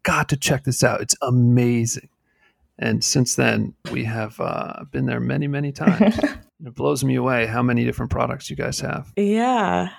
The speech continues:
Speaker 1: I mean, where do you find all these pencils? I didn't know what, I, I just, damn. Please tell me more.
Speaker 2: Well, um, in the beginning, it was much harder because there were maybe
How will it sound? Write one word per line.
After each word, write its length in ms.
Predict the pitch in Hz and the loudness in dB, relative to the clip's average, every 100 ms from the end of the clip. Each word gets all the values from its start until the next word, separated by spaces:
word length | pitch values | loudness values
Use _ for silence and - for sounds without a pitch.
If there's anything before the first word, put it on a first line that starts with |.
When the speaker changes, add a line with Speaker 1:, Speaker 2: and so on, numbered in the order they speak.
| - _ - | -20 _ -10
Speaker 1:
I 40 | |
mean, 200 | 120 120 | -8 -4
where 160 | 143 160 | -2 0
do 60 | |
you 60 | 156 | 0
find 440 | 151 139 131 117 - - | 2 2 2 -2 -10 -6
all 240 | 143 165 | 0 2
these 240 | 151 131 - | 2 -2 0
pencils? 720 | - 240 - - - - - _ | 2 2 0 -4 -6 -10 -10 _
I 80 | 160 | -2
didn't 140 | 196 | 0
know 140 | 214 214 | 4 4
what, 260 | 214 143 170 - - - - - _ | 4 0 -8 -14 -16 -20 -20 -20 _
I, 200 | - 247 233 | -2 -2 0
I 60 | 233 | 0
just, 300 | 247 - - - - - _ _ _ | -2 -4 -12 -20 -20 -20 _ _ _
damn. 400 | - 175 135 101 - _ _ _ _ - 196 | 2 4 4 0 -10 _ _ _ _ -20 -6
Please 260 | 170 131 | -2 -2
tell 160 | - 139 | 0 0
me 120 | 135 | 2
more. 260 | 120 127 - - | 0 -4 -12 -4
Speaker 2:
Well, 580 | 214 226 247 285 392 - - | 0 2 2 2 0 -2 -2
um, 880 | 247 240 240 233 233 226 214 - - - _ - | 0 2 2 2 2 0 -2 -10 -20 -20 _ -2
in 160 | 254 | 0
the 80 | 269 | 0
beginning, 680 | 240 262 233 311 427 370 247 | 0 -2 0 0 2 2 2
it 100 | 190 | 2
was 160 | 190 180 | 2 2
much 260 | 185 160 | 0 0
harder 540 | 151 156 143 - - - | 0 2 2 2 0 0
because 720 | 143 139 156 143 139 139 - | -2 0 0 2 2 0 -2
there 180 | 180 175 | 0 2
were 160 | 180 180 | 2 2
maybe 760 | 180 175 170 170 170 170 170 | 2 0 2 0 2 2 0